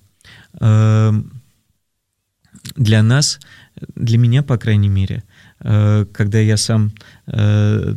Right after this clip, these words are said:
только обратился ко Христу, было, э,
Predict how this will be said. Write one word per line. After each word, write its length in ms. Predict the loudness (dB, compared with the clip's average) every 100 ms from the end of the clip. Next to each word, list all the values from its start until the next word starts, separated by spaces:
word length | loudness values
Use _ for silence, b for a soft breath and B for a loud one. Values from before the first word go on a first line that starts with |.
| -6
только 340 | -8 -2 0
обратился 600 | 2 0 0 -2 -2 -4
ко 140 | -8
Христу, 500 | -6 -4 -4 -4 -6 B B B _
было, 480 | 0 2 2 2 -2
э, 540 | -4 0 2 2 0